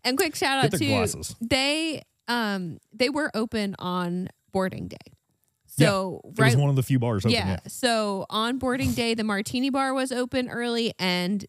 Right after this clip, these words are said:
Speaker 1: the World Class Bar.
Speaker 2: So moving on, Wonder of the Seas. Um,
Speaker 1: They have some great bars on Wonder. I will give them credit for that.
Speaker 2: Well, they had one exceptionally good bar.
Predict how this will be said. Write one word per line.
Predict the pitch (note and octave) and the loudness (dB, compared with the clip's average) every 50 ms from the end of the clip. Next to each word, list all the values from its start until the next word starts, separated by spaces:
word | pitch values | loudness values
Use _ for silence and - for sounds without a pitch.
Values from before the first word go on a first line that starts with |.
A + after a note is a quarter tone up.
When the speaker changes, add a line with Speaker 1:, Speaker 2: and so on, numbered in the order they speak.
| - G3 | -10 -8
Speaker 1:
the | - F#3+ F3 E3+ F3 E3+ E3 D3+ D3 - | -6 -4 -2 -2 -2 -2 -2 -4 -4 -6
World | - F3+ D#3 D3+ - | -6 -6 -6 -6 -6
Class | - F#3+ - - - | -6 -6 -4 -4 -8
Bar. | - - - F#3+ - - - - - - - _ | -8 -10 -10 -10 -8 -6 -8 -8 -8 -14 -18 _
Speaker 2:
So | - - | 4 6
moving | D3 D#3+ E3+ F3 F3+ F#3+ | 6 6 6 6 6 6
on, | G3 F#3 E3+ | 6 6 6
Wonder | E3+ F3 F#3+ F#3+ | 4 4 4 4
of | F#3+ | 2
the | E3+ D3 | 2 2
Seas. | - - F#3 F3 G3 B2 - - - - - - _ _ _ _ _ _ _ _ _ - | 2 2 2 0 0 -2 -4 -6 -6 -6 -8 -12 _ _ _ _ _ _ _ _ _ -2
Um, | G#2 G#2+ G#2 G2+ G2 F#2+ F#2 F2+ F2+ G2+ - - _ _ _ _ _ _ _ _ _ _ _ _ _ _ _ _ _ _ _ _ _ | 0 2 2 2 2 2 2 0 -2 -2 -6 -10 _ _ _ _ _ _ _ _ _ _ _ _ _ _ _ _ _ _ _ _ _
Speaker 1:
They | - D4+ A#4+ C5 B4+ | -2 0 0 0 0
have | G#4 - | 0 0
some | - D4 B3 | -2 -2 0
great | - A#3 G#3+ F#3 - | 0 0 -2 0 0
bars | F#3 F3 D#3+ E3+ F3 | -2 -2 -2 -2 -4
on | D#3 D#3 F3 | -6 -6 -6
Wonder. | E3+ D#3 D#3 - - D3 | -6 -8 -8 -6 -4 -2
I | E3+ F#3+ | -2 0
will | F#3+ G3 F#3+ | 0 -2 -2
give | F#3 F3 F3 | -2 -4 -6
them | - F3 - F#3 | -6 -8 -10 -8
credit | - - - - - - - _ _ | -10 -10 -10 -10 -14 -18 -20 _ _
for | _ F#3 F3 | _ -12 -12
that. | - G1+ - - - - _ _ _ _ _ _ | -12 -12 -14 -16 -18 -20 _ _ _ _ _ _
Speaker 2:
Well, | A#2 B2+ C3+ B2 | 2 2 4 4
they | B2 C#3 D3 | 4 4 4
had | D#3 C#3+ D#3+ C#3+ C#3 C3+ B2+ B2+ - - - _ _ _ _ _ _ _ _ _ _ _ _ _ _ _ _ _ _ _ _ _ _ _ - | 4 2 2 0 2 0 0 0 -2 -6 -12 _ _ _ _ _ _ _ _ _ _ _ _ _ _ _ _ _ _ _ _ _ _ _ -4
one | G#2 A2+ B2 D3 D#3+ E3+ F#3+ G3+ G3+ G3+ G3 - - _ _ _ _ _ _ _ | 0 2 4 4 4 4 2 2 2 2 0 -2 -8 _ _ _ _ _ _ _
exceptionally | B2 A#2 G#2+ - - - - - - D#3+ D3+ D#3+ - - - - C3+ A#2 G#2 F#2 | -6 -4 -2 -2 -2 0 0 0 0 -2 -2 -2 -6 -8 -2 0 2 2 2 0
good | F2+ F2 F#2 F#2 F2 E2 | 0 0 -2 -2 -2 -4
bar. | D#2 D#2 D2+ D#2+ - | -6 -8 -10 -12 -14